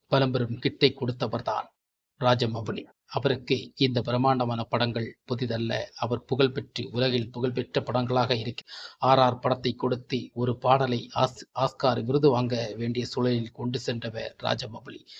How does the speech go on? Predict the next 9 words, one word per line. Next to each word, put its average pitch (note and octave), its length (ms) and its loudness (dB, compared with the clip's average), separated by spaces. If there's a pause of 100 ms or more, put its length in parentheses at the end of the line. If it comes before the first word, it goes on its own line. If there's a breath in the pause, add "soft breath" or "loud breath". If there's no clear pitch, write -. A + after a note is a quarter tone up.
(200 loud breath)
அப்படி A2+ 440 -4
புகழ்பெற்ற B2 520 0
ஒரு A2 160 -6
இயக்குனர் A2+ 480 -6
படத்தில் A#2+ 460 -6 (560 loud breath)
ரஜினிகாந்த், A#2+ 580 0 (200)
அஜித் B2 440 -2
நடிக்க B2 300 2
இருப்பது A#2 560 -2